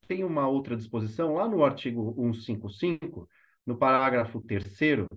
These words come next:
e essa é um, esse é um dispositivo que ele foi trazido na Constituição de oitenta e oito, pra estabelecer que apenas o I C M S seria, o I C M S, imposto de importação e exportação, incidiriam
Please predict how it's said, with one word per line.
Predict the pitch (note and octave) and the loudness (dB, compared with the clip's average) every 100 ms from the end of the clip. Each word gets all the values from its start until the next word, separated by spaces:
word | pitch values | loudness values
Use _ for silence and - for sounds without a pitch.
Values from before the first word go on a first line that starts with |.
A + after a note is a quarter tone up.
| - _ _ | -18 _ _
e | A2+ B2 | -4 4
essa | C#3 E3 E3+ | 4 4 0
é | E3+ | -2
um, | E3+ E3 D#3 | 0 0 0
esse | D#3 F3+ F#3 | 0 0 -2
é | |
um | F#3 | -4
dispositivo | - D#3+ B2 A2 - F3 C3+ G2+ F#2+ | -4 -4 -4 -6 -6 -4 -2 -4 -6
que | - B2+ | -8 -2
ele | C3+ D3 D3+ D#3 D#3 D#3 D3+ D3 | 0 0 0 0 2 2 2 0
foi | C#3+ D3 C#3+ | -2 -4 -2
trazido | C3 B2 - A2 | -4 -4 -4 -4
na | A2 A2 | -4 -4
Constituição | G#2+ - A2 | -6 -6 -4
de | G#2+ | -4
oitenta | G#2+ G#2+ A#2 | -4 -6 -4
e | |
oito, | A#2+ D#3+ D3 - - - _ _ - | -2 0 -2 -4 -14 -20 _ _ 4
pra | D3+ | 4
estabelecer | E3 F3 E3+ E3+ E3 F3 | 4 0 0 0 0 -4
que | F3 G3+ | -2 -2
apenas | F3+ F3 F#3 G3 G3+ G3+ - | 0 0 2 2 0 -4 -6
o | E3+ | -6
I | |
C | F3 | -4
M | G3 E3+ | -2 2
S | D#3 F3 F3+ G3+ | 4 4 0 -6
seria, | - G3 D3+ C#3+ | -2 0 2 2
o | B2+ | 0
I | |
C | B2 - C#3 | -4 -6 -2
M | C#3 | 2
S, | C#3+ - F3+ | 2 0 -4
imposto | E3+ D3+ C#3 | -4 -4 -4
de | |
importação | C#3 C#3 C#3 C3 - | -4 -4 -4 -6 -6
e | D#3 | -6
exportação, | - D#3+ D#3 - F3+ | -6 -4 -4 -2 -6
incidiriam | F3+ F#3+ G#3+ F3+ F3+ G#3 | -6 -6 -2 2 2 0